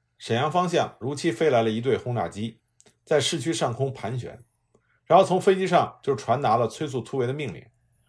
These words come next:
郑洞国只好回复说，部队未准备就绪，请求延期突围。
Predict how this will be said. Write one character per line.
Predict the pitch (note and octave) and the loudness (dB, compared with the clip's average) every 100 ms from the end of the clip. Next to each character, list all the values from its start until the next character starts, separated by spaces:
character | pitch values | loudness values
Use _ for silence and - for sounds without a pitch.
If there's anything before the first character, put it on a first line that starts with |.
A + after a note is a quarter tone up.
| _ _ - | _ _ 4
郑 | G#3 | 4
洞 | E3+ | 6
国 | B2 B2+ C#3+ - | 6 6 6 2
只 | D#3 | 0
好 | D#3 A2 | 4 4
回 | G#2+ A#2 | 2 -2
复 | A#2 | -4
说， | A#2+ A2 - _ _ _ | 0 0 -2 _ _ _
部 | E3+ | 0
队 | E3 C3 - _ | 4 4 2 _
未 | E3 C3 | -4 -4
准 | F#2+ | -4
备 | F#2 | -6
就 | A2+ B2 | -4 -6
绪， | - A#2 - _ _ | -6 -10 -12 _ _
请 | - G2+ | -10 -4
求 | G#2+ A#2 - | 0 0 -2
延 | G#2+ A#2+ | -6 -6
期 | C3 | -6
突 | C3 | -6
围。 | G#2+ E2+ F2 | -6 -6 -12